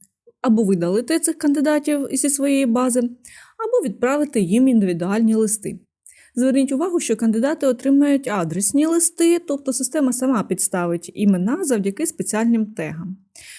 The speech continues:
А, натискаємо «Відправити лист», обираємо шаблон листа або пишемо потрібний текст, при необхідності додаємо файл і натискаємо «Відправити». Кожен із цих кандидатів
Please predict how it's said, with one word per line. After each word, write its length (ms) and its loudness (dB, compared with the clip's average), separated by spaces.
А, 240 0
натискаємо 560 0
«Відправити 520 -2
лист», 480 -2
обираємо 680 0
шаблон 480 -2
листа 540 0
або 400 0
пишемо 720 2
потрібний 420 0
текст, 460 -4
при 160 -2
необхідності 480 -2
додаємо 500 0
файл 380 -2
і 260 2
натискаємо 580 -2
«Відправити». 600 -8
Кожен 320 0
із 140 0
цих 120 -4
кандидатів 640 -2